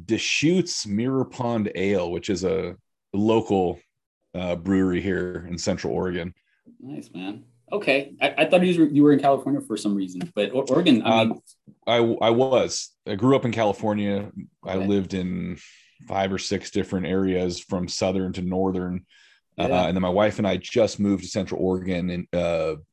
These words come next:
Speaker 1: two thousand sixteen.
Speaker 2: Nice, man. I mean, huge craft brewery. I mean, it, I don't know if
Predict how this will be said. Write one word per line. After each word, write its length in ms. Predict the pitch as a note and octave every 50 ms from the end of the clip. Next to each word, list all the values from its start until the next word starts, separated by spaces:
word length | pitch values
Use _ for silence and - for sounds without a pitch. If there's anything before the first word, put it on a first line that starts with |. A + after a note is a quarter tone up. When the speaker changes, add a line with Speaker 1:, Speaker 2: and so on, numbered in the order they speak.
| _ _ -
Speaker 1:
two 140 | - - A#2
thousand 300 | G#2 A#2+ F#2 F2+ E2+ E2+
sixteen. 580 | E2 - E2+ - - - - E2+ D2 - - - _ _ _ _ _ _ _ _
Speaker 2:
Nice, 280 | G#2+ A#2 C#3 A2 - -
man. 340 | D#2 D#2+ E2+ F2+ G2 G2 - - _ _ _
I 100 | G2+ G#2
mean, 180 | A2 A2 G#2 G#2+
huge 320 | - - E3 E3 D3+ -
craft 280 | - D3 C#3 B2+ A#2+ A#2+
brewery. 380 | A#2 A#2 A#2 A#2 A#2 A#2 - G#2+
I 40 |
mean, 160 | A2 A2+ G#2+ A2 G#2+ -
it, 160 | A#2 - - _ _ _ _ - -
I 40 | - -
don't 60 | G#2+ -
know 60 | -
if 60 | -